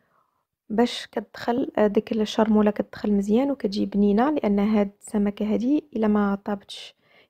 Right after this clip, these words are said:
يعني إلا ما كانش فيها بزاف التوابل ما كتجيش بنينة، يعني ضروري ما نكتروا ليها. المهم، هو بصراحة الشرمولة راه على حسب النوع ديال السمك اللي كتستعملوا. بالنسبة ليا أنا،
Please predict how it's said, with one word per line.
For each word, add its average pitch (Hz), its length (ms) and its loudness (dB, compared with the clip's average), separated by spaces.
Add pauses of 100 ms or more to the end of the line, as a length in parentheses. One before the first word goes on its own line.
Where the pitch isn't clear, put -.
يعني 233 160 0
إلا 240 60 2
ما 233 100 4
كانش - 280 -2
فيها 233 240 0
بزاف 202 300 0
التوابل 208 560 0
ما 254 80 0
كتجيش 240 420 -4
بنينة، 190 440 0 (800)
يعني 202 200 0
ضروري 233 520 4
ما 226 100 6
نكتروا 214 460 -4
ليها. 196 320 0
المهم، 220 440 2 (460)
هو 202 380 0
بصراحة 196 420 -6
الشرمولة 208 580 2
راه 285 100 4
على 214 180 2
حسب 302 440 0 (180)
النوع 233 320 4
ديال 208 240 2
السمك 208 420 2
اللي 226 100 -2
كتستعملوا. 185 640 -4
بالنسبة 240 420 4
ليا 254 240 6
أنا، 202 340 0